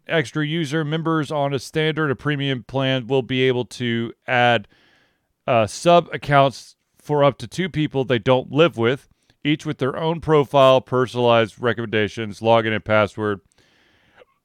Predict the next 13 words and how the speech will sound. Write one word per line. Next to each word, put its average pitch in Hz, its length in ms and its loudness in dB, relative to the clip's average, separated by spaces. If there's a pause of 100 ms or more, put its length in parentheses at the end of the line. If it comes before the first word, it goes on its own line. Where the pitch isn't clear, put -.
(560)
Um, 117 600 4 (1700)
it 139 280 -2
looks 151 280 -2
like 135 220 4
it's, 123 320 -4 (180)
it 156 220 -4
roughly 160 320 4
translates 135 500 0
into 120 160 -4
three 113 520 -6 (120)
extra 113 320 -6
dollars. 90 460 -6 (1600)
Uh, 104 400 -4